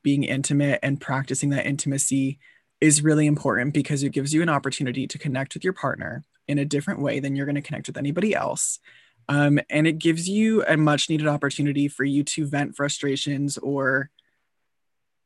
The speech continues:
rekindle that bond, that connection that you have on a regular basis. And so I've never been in a committed relationship, so I'm kind of just speaking more from an psych-, psychology standpoint, I guess. Um, but I was, you know, a, a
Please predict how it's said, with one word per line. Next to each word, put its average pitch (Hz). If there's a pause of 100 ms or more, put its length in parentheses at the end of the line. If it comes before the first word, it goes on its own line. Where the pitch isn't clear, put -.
rekindle 165
that 156
bond, 147
that -
connection 143
that -
you 143
have 131 (260)
on 151
a 151
regular 117
basis. -
And 147
so 139
I've 151
never 160
been 151
in 151
a 147 (160)
committed 147
relationship, 135
so -
I'm 139
kind 143
of 131
just 143
speaking 139
more 127
from 135
an 131 (600)
psych-, 143
psychology 127
standpoint, 117
I 127
guess. -
Um, - (420)
but 151
I 156
was, 156
you 151
know, 135
a, 135 (120)
a 135